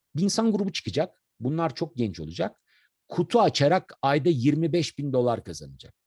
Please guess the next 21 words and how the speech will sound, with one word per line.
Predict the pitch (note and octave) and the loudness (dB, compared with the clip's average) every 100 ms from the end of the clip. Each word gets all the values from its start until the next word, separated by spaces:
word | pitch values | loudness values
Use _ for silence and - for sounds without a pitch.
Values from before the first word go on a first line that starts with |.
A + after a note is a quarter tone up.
| _ | _
Terlikle | - F3 E4+ D#4+ F#3+ | 2 6 6 6 4
döverlerdi | G2+ E2+ D#2 D2+ C#2+ D#2 | 6 2 0 -4 -8 -10
insanları, | D2+ D2+ D2+ B2+ - _ A#3 | -10 -10 -10 -14 -20 _ 2
değil | C#4 | 2
mi? | - _ - - - | 2 _ -20 -14 -4
Ama | A2 | -2
şu | A#2+ D3 | 2 0
anda | D3 C#3+ | 2 2
bu | C#3 | 0
bir | |
sektör. | B2 G#2+ - G2 D#2+ - _ - | -2 -4 -4 -6 -8 -12 _ -2
Neyin | G#2+ D3+ E3 | 4 4 4
kutusunu | - - E3+ | -2 -2 2
açtığınızın | D#3 - D#3+ D3+ D3+ | 2 2 0 0 0
önemi | C#3+ D3 D#3 | 0 0 0
yok. | G#2+ - _ _ | -2 -6 _ _
Siz | - B2+ | -6 -4
bir | C3 | -2
teknoloji | C3+ B2 C#3 D3 D#3+ | -2 0 0 0 2
programı | D#3 C3+ C#3 | 2 2 0
yaptığınızda | C3 B2 - A#2+ A#2 A#2+ F#3 A#3+ | -2 -2 -2 -2 -2 -2 -4 -4